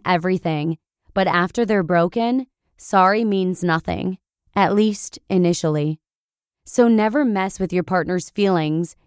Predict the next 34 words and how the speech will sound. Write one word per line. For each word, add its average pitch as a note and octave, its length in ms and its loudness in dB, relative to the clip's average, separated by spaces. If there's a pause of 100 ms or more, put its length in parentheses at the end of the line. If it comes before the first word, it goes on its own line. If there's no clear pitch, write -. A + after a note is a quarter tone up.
just A3 320 2
because G3 420 0
you're F3+ 180 4
unsure F#3 560 2
of D#3 120 -2
your E3 140 4
own. D#3+ 380 2 (720)
If G3+ 160 -2
you C#4 140 2
are D#4 240 4
unsure A3 640 2
in E3+ 200 2 (100)
any G3+ 260 2
way, G3+ 460 4 (320)
be A3 160 0
sure G#3 380 0
to F#3 120 0
say E3 280 0
so. D#3 420 0 (560)
Always B3+ 420 4
be G3 220 2
open G3+ 320 4
and E3+ 140 2
honest, F3+ 600 0 (300)
and A3 160 2
remember A3+ 680 2
that G3 240 -2
when G#3 240 0
the B3+ 80 -2
truth C4+ 420 -4
is B3+ 160 0
replaced G#3+ 520 -2
by E3+ 140 0
silence, G#3+ 760 -4